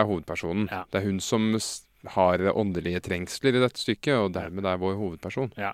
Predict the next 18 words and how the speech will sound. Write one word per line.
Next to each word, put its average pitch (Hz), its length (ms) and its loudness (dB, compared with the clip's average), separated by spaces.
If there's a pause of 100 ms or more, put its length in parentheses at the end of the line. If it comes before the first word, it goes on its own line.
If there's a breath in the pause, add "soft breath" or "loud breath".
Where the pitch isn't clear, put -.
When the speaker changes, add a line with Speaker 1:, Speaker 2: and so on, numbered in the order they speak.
(120)
Speaker 2:
og 117 160 -2
Bengt 123 260 4
er 104 140 0
mannen 85 320 -8
hennes. - 320 -20
Speaker 1:
Ja. 90 160 4 (640 soft breath)
Nei, 131 160 10
altså, 143 320 10
etter - 240 4
å 117 80 8
ha 110 60 4
lest 101 260 6
stykket, - 240 0
og 113 80 8
jeg 107 140 6
nå 107 100 4
leser 95 400 2
den 95 300 2